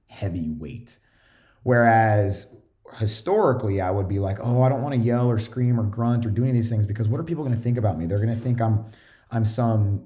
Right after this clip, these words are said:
toxic man, some testosteroned out guy, and they're gonna roll their eyes at me." And this is literally what would go through my head if I started doing this. And most likely none of that is true, but even if it is, it doesn't matter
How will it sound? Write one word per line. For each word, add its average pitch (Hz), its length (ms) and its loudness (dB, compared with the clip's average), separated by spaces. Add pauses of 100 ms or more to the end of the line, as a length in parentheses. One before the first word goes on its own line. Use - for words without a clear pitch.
(400)
toxic 131 520 -2
man, 101 540 2
some 107 240 0
testosteroned 113 800 -2
out 107 160 2
guy, 101 220 0
and 101 80 0
they're 101 80 2
gonna 147 100 0
roll 139 240 2
their 131 160 2
eyes 107 320 2
at 76 240 -2
me." 69 220 -14 (440)
And 127 160 4
this 160 140 2
is 139 140 2
literally 156 360 4
what 104 200 2
would 107 120 0
go 104 140 2
through 107 220 0
my 82 140 -4
head 110 220 -4
if 127 100 -4
I 85 80 -6
started 82 360 -6
doing 123 320 -4
this. - 320 -14 (680)
And 123 680 2 (120)
most 175 440 0
likely 120 280 2
none 98 220 2
of 104 80 2
that 104 140 2
is 85 160 -6
true, 104 460 -4 (180)
but 135 240 2
even 160 360 -2
if 120 180 2
it 98 140 0
is, 104 680 -2 (240)
it 143 120 -2
doesn't 123 300 2
matter 98 400 -4